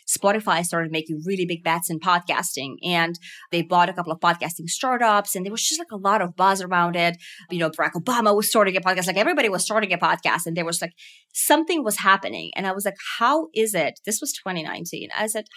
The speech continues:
"How is it that in twenty nineteen you're able to buy anything in the world with the click of a button except a host endorsement from a podcast? We need to change that." And that's how we started developing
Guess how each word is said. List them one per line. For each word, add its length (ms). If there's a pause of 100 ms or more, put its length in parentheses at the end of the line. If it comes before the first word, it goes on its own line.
(160)
"How 240
is 200
it 140
that 120
in 80
twenty 300
nineteen 520
you're 200
able 240
to 100
buy 360 (100)
anything 500
in 140
the 100
world 320
with 120
the 60
click 200
of 80
a 60
button 280 (240)
except 420 (280)
a 80
host 600
endorsement 760
from 140
a 40
podcast? 720 (260)
We 140
need 140
to 60
change 280
that." 220 (140)
And 240
that's 520 (260)
how 160
we 120
started 440
developing 800